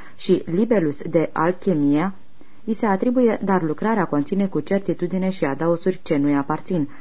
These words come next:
Închid paranteza. Cu spiritul critic care îl caracterizează, Albert respinge teoriile fanteziste, precizând că aurul pe care alchimiștii pretinseseră că l-au obținut în realitate este aur fals. Descriind relația dintre sulf și alte metale,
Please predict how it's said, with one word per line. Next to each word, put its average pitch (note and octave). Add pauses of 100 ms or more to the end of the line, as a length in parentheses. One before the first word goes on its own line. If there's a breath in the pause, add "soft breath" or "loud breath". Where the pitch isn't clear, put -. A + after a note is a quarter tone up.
(140)
Închid F3
paranteza. C#3 (1700 soft breath)
Cu F#3+
spiritul C4
critic F3+
care E3+
îl E3+
caracterizează, E3
Albert G3+
respinge C4
teoriile A3+
fanteziste, G3
precizând D#3+
că F#3
aurul F3
pe E3+
care D3+
alchimiștii D#3+
pretinseseră D#3+
că D3
l-au C#3+
obținut E3+
în D#3+
realitate D3 (340 loud breath)
este B3+
aur F3+
fals. D3+ (280 loud breath)
Descriind F3
relația E3
dintre D#3
sulf F#3
și -
alte E3+
metale, F3